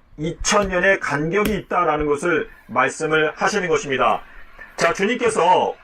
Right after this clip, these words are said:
오늘과 내일 이천 년을 딱 말씀하셨기 때문에 이천 년이 넘어가게 되면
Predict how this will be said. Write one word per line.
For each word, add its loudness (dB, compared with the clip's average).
오늘과 2
내일 -2
이천 0
년을 4
딱 0
말씀하셨기 -2
때문에 0
이천 0
년이 4
넘어가게 2
되면 0